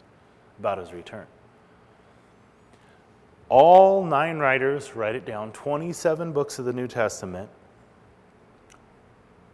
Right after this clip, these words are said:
You know, you look at other subjects, as far as being born again, how many times do you think that throws up in the New Testament?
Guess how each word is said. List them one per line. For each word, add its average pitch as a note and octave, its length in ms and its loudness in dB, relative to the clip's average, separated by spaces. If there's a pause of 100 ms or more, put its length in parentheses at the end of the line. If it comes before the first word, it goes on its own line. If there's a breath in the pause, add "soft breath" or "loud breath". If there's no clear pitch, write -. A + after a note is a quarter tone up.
(1040)
You C3 80 -6
know, C3 160 0
you C#3 240 -6
look E3 220 -4
at D#3+ 80 0
other D3+ 220 0
subjects, A#2 420 -6
as - 40 -20
far C#3+ 160 0
as B2+ 120 -4
being D3 340 -8
born C3 280 -4
again, A2 340 -8
how A2+ 100 -10
many C#3 160 -10
times C#3 280 -8
do A#2 60 -12
you B2 60 -10
think A#2+ 160 -16
that A2+ 180 -8
throws G#2 280 -10
up G2 100 -12
in - 80 -20
the F2+ 180 -16
New F#2+ 120 -12
Testament? - 440 -14